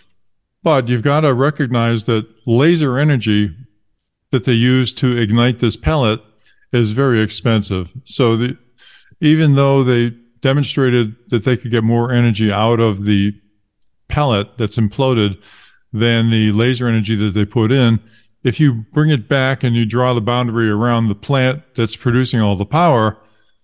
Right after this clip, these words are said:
overall, you had a point six percent efficiency overall because of all the electric power that goes into making the laser pulses that were able to ignite it. Um,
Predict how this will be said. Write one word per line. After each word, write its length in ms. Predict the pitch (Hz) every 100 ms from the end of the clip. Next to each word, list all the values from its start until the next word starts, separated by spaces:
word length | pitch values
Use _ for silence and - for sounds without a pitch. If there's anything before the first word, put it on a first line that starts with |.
| -
overall, 580 | 165 196 147 160 147 131
you 120 | 127
had 240 | 135 123 117
a 320 | 110 110 135 _ _ _ _ _ _ -
point 260 | 165 139 -
six 260 | - 156
percent 440 | - 135 - 131 117
efficiency 520 | - 139 139 113 127
overall 800 | 107 98 107 104 98 92 _ _ _ _ _ _ _ _ _ _ _ _ _
because 420 | 123 120 107 101
of 80 | 110
all 160 | 113
the 60 | 110
electric 360 | 110 113 - -
power 260 | 104 104
that 120 | 104
goes 160 | 113 107
into 160 | 104 98
making 380 | 107 104 110
the 180 | 101 104
laser 340 | 101 107 98 101
pulses 640 | - 139 120 - 107 - - - - _
that 140 | 117
were 120 | 98 110
able 160 | 107
to 120 | 104
ignite 380 | 98 90 104 101
it. 160 | 92 101 _ _ _ _ _ -
Um, 520 | 117 110 110 104 104